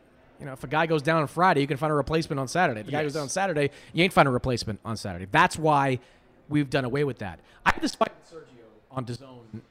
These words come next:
Speaker 1: this week, and Sergio's adamantly against same-day weigh-ins. He thinks it's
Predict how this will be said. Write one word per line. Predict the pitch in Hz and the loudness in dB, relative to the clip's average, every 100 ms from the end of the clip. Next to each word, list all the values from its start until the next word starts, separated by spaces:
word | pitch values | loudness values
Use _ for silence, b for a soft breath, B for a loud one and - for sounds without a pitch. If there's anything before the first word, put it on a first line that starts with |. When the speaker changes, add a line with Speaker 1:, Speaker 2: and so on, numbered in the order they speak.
| _ 123 | _ -8
Speaker 1:
this | 120 - | -6 -4
week, | 127 107 | -4 -4
and | 117 | -6
Sergio's | - 240 185 147 - - - | 0 2 4 2 0 -10 4
adamantly | 233 254 226 185 | 6 6 6 4
against | 151 151 147 - - b b - | 4 2 2 -4 -10 b b -4
same-day | - 156 143 135 | 0 2 2 2
weigh-ins. | 123 120 117 110 | 2 0 -2 -4
He | |
thinks | 160 156 139 147 | -4 -2 -2 -6
it's | 123 | -8